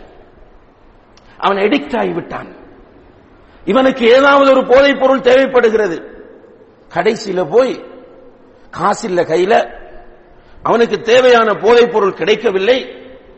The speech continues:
இந்த கடைகளிலே இருக்கிற தலைக்கு பூசுகிற ஜெல்லை வாங்கி சாப்பிடுகிறார். இது நான் மெருகூட்டலாக சொல்லவில்லை,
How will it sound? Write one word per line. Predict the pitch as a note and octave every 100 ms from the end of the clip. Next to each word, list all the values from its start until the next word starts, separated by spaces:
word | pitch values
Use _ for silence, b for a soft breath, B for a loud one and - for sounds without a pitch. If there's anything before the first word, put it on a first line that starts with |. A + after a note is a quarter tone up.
| - _
இந்த | F3 F#3
கடைகளிலே | - F3 G3+ C4+ A3+ G#3 G3+
இருக்கிற | F3+ F3+ E3+
தலைக்கு | E3 F3 A#3 C4 G#3
பூசுகிற | D#3+ F#3+ F3 D#3+
ஜெல்லை | C3 E3 A#3+ A3+
வாங்கி | F3+ E3 E3+
சாப்பிடுகிறார். | E3 D#3 D3 C#3+ C3+ B2+ - - - - - _ _ _ _ _ _ -
இது | D#3 F3
நான் | E3+ E3
மெருகூட்டலாக | A#3 B3+ C4 A#3+ A3+ G3+
சொல்லவில்லை, | - A#3+ C4 B3 A3